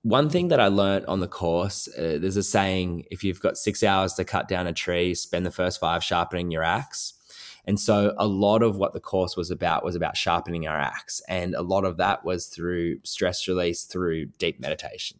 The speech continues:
So there was a lot of deep meditation, sharpening our axe, bringing our level of consciousness to a state where we were primed and ready to then ingest the knowledge, take it on, and then be able to share that back out with our students.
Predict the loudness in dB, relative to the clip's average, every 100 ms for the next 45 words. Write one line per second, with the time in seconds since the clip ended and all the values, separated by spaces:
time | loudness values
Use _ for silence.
0 | -8 -4 0 2 2 4 4 4 2 0
1 | -6 -20 -20 -6 -2 -2 0 -4 -2 -2
2 | 0 0 -2 -4 -12 -12 -2 0 2 0
3 | -2 0 0 0 0 -4 -10 -12 -20 _
4 | 2 4 4 4 2 0 -2 -2 -2 -2
5 | -2 -4 -4 -4 -4 -4 -4 -2 0 0
6 | 0 -2 -2 -2 -2 0 0 0 -2 -6
7 | 0 2 2 0 -4 -2 0 0 0 -4
8 | -4 -4 -2 -2 -4 -6 _ -20 _ _
9 | _ _ _ -2 2 2 0 0 2 4
10 | 4 2 -4 -8 -12 -4 -2 0 0 2
11 | 0 0 -2 0 0 -2 -2 -2 -2 -4
12 | -8 -4 -2 -2 -6 -6 -4 -2 0 -2
13 | -4 -6 -6 -4 -4 -4 -6 -6 -6 -8
14 | -8 -10 -12